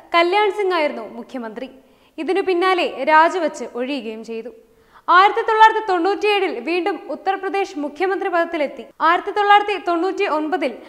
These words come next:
ബി ജെ പി വിട്ട് കല്യാൺ സിംഗ് രണ്ടായിരത്തി നാലിൽ പാർട്ടിയിൽ വീണ്ടും തിരിച്ചെത്തി. രണ്ടായിരത്തി നാലിൽ ബുലന്ദേശ്വറിൽ നിന്ന് ബി ജെ പി ടിക്കറ്റിൽ ലോക്സഭയിലേക്ക് മത്സരിച്ച് വിജയിച്ചു. രണ്ടായിരത്തി ഒമ്പതിൽ ലോക്സഭാ തെരഞ്ഞെടുപ്പിന് മുമ്പ്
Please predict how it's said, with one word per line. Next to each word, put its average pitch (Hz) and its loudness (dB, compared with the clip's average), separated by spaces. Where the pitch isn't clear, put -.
ബി 339 0
ജെ 403 2
പി 415 -2
വിട്ട് 381 2
കല്യാൺ 339 0
സിംഗ് 311 -8
രണ്ടായിരത്തി 339 2
നാലിൽ 381 2
പാർട്ടിയിൽ 320 0
വീണ്ടും 311 -6
തിരിച്ചെത്തി. 226 -14
രണ്ടായിരത്തി 403 6
നാലിൽ 427 4
ബുലന്ദേശ്വറിൽ 392 0
നിന്ന് 381 0
ബി 330 -4
ജെ 370 -2
പി 415 -2
ടിക്കറ്റിൽ 403 -4
ലോക്സഭയിലേക്ക് 370 -2
മത്സരിച്ച് 320 -6
വിജയിച്ചു. 233 -10
രണ്ടായിരത്തി 392 4
ഒമ്പതിൽ 403 0
ലോക്സഭാ 339 2
തെരഞ്ഞെടുപ്പിന് 403 -2
മുമ്പ് 381 0